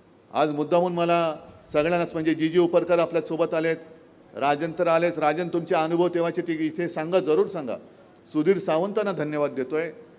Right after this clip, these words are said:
अगदी आपल्या शैलेश परबला पण मी धन्यवाद देतोय, कारण शैलेश, तुम्ही इकडे पण आणि मुंबईत पण या, इकडे या, सगळे जे कोणी कोणी आहेत ते सगळे या, सगळे या,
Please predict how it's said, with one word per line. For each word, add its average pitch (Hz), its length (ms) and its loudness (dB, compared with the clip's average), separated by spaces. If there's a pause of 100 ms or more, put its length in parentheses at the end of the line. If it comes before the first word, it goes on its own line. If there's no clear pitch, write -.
(380)
अगदी 156 220 2
आपल्या 190 240 4
शैलेश 190 360 2
परबला 190 340 4
पण 214 160 0
मी 202 120 2
धन्यवाद 156 360 0
देतोय, 98 340 -4 (1040)
कारण 151 160 -4
शैलेश, 190 640 2 (500)
तुम्ही 185 240 0
इकडे 185 220 2
पण 208 180 -2
आणि 202 180 -2
मुंबईत 190 320 2
पण 160 240 -8 (1000)
या, 175 160 0
इकडे 170 240 -4
या, 160 80 0
सगळे 175 300 0
जे 180 140 0
कोणी 185 220 -2
कोणी 180 240 -4
आहेत 175 260 -4
ते 190 80 -4
सगळे 170 300 -4
या, 117 120 -6 (2250)
सगळे 160 260 -4
या, 107 60 -6